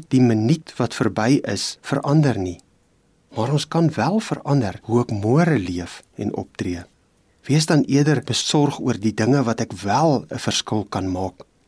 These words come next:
Laat hierdie besorgdheid my bring op 'n plek waar dit in 'n plan van aksie kan oorgaan,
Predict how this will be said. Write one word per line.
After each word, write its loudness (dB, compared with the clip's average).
Laat 0
hierdie 4
besorgdheid 0
my 0
bring 2
op 0
'n 0
plek 0
waar -2
dit 0
in 0
'n -4
plan 2
van -4
aksie -6
kan -8
oorgaan, -8